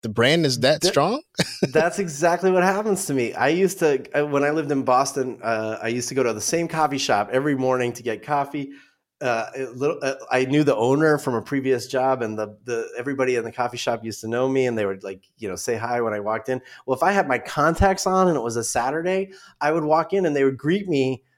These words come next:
Speaker 2: like they never, they didn't know who I was. And I, I didn't put it to, I'm like, "Hey, Ashley," or whatever. And they'd say, "Hi, sir, how can I help you?" And I'm like, "J-, I just want the same thing I,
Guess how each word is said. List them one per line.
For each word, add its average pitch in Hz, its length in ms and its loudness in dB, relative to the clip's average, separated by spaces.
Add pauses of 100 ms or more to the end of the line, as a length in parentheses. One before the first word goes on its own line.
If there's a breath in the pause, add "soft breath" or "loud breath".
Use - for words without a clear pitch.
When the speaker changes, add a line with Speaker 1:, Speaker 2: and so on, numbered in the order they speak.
(100)
Speaker 2:
like 139 220 0
they 156 80 0
never, 156 500 0
they 147 140 2
didn't 160 180 2
know 147 160 6
who 151 120 4
I 139 120 6
was. 160 260 4
And 147 120 0
I, 175 140 0 (200)
I 165 120 4
didn't 180 280 0
put 180 140 -2
it 147 80 -8
to, 156 160 -10
I'm 156 180 2
like, 156 160 0
"Hey, 247 440 4
Ashley," 214 480 2
or 127 100 0
whatever. 131 340 2 (300 loud breath)
And 139 240 2 (160)
they'd 143 180 4
say, 151 140 0
"Hi, 233 340 0
sir, 151 280 2
how 151 140 -2
can 175 140 -4
I 180 60 2
help 185 320 0
you?" 131 120 4
And 110 100 0
I'm 117 100 -2
like, 117 180 0 (680)
"J-, 139 220 -2
I 135 80 2
just 139 180 -6
want 147 320 -2
the 135 80 -2
same 147 240 -2
thing 143 160 2
I, 139 160 0